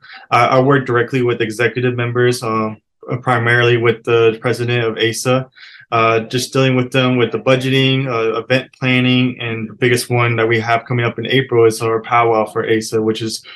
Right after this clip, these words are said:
uh, one of the largest or maybe one of the oldest, uh, student-led powwows in the nation. So, uh, we just wanted to, uh, j-, just show that case, uh,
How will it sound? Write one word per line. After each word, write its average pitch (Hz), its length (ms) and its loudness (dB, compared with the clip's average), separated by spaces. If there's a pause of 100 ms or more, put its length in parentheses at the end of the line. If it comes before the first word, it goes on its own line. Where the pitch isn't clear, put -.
(180)
uh, 117 160 4
one 123 300 4
of 123 60 2
the 123 60 2
largest 117 680 2
or 113 160 -2
maybe 123 220 0
one 117 220 -2
of 113 60 -6
the 110 80 -2
oldest, 123 580 0 (300)
uh, 113 240 0
student-led 123 680 0
powwows 113 540 0
in 117 60 -8
the 110 80 -6
nation. 110 440 -4
So, 110 420 0 (460)
uh, 117 240 2
we 123 100 4
just 123 180 -4
wanted 123 200 0
to, 117 320 2 (420)
uh, 127 60 -8
j-, - 320 -14
just - 260 0
show 151 240 4
that 127 220 2
case, 131 340 0
uh, 117 180 -2